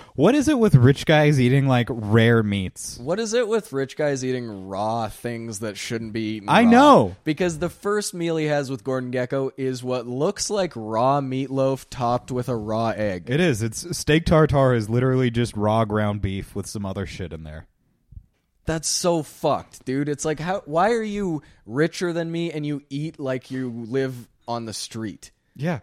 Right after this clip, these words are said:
Speaker 2: In, like, sixteen forties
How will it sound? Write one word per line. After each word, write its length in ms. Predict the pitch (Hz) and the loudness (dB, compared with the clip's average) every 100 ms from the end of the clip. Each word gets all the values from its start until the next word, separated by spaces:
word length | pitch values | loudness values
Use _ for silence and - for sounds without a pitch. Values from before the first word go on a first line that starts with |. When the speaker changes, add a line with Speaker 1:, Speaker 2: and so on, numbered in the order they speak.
| _ _ _ _ _ | _ _ _ _ _
Speaker 2:
In, 300 | - 135 131 | -6 -4 -4
like, 320 | 127 123 - - | -4 -4 -6 -10
sixteen 680 | - - 143 - 151 143 139 | -4 -2 -2 -4 -6 -4 -6
forties 680 | - 120 120 120 113 104 | -8 -6 -4 -4 -4 -6